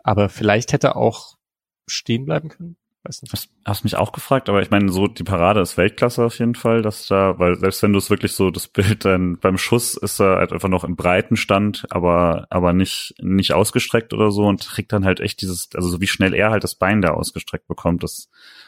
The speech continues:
Speaker 2: sehe ich bei kaum einem anderen Keeper so, das ist echt krass. Äh, feiert sich auch selbst dafür danach zurecht. Ich glaub, er macht das tatsächlich clever, weil er scheint mir vorzugehen, als sich Luke Bacchio nochmal den Ball länger vorlegt und damit dann klar ist, dass er nicht sofort abschließt. Dann erst macht er quasi ein bisschen zu.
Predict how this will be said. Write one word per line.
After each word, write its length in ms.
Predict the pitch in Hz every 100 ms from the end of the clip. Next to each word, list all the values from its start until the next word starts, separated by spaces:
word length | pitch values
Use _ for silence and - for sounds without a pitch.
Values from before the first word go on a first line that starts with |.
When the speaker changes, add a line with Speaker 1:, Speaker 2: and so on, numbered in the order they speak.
| _
Speaker 2:
sehe 200 | - 95
ich 120 | 87
bei 100 | 82
kaum 220 | - 90
einem 120 | 90 82
anderen 240 | 85 80
Keeper 280 | - - 76
so, 180 | 69 73
das 200 | 76 -
ist 80 |
echt 180 | - -
krass. 260 | - 92 - - - - - _ _ -
Äh, 220 | 87 85
feiert 280 | - 98 92
sich 140 | 95
auch 80 | 90
selbst 320 | - 95 101
dafür 320 | 107 - 104 104
danach 300 | 98 98 98
zurecht. 360 | - 92 - - - -
Ich 120 | - -
glaub, 200 | 98 127
er 80 | 117
macht 240 | 107 113
das 100 | 117
tatsächlich 380 | 107 101 104 -
clever, 300 | 101 104 95
weil 120 | 87
er 80 | 87
scheint 240 | - 101
mir 80 | 95
vorzugehen, 640 | - 104 104 104 87 95 92
als 340 | 90 101 -
sich 200 | 101 -
Luke 160 | 95 -
Bacchio 240 | 92 98
nochmal 180 | 92 90
den 140 | 85 82
Ball 180 | 82 90
länger 260 | 80 78
vorlegt 500 | 73 - 80 78 76
und 80 | 82
damit 260 | 80 80 -
dann 120 | 82
klar 200 | - 82
ist, 80 | 82
dass 100 | 85
er 60 | 87
nicht 220 | 92 -
sofort 300 | 85 - 78
abschließt. 560 | - - - 80 - -
Dann 180 | 90 87
erst 220 | 85 -
macht 180 | 85 -
er 80 |
quasi 260 | 80 82 78
ein 40 |
bisschen 240 | 78 - 78
zu. 360 | - 85 87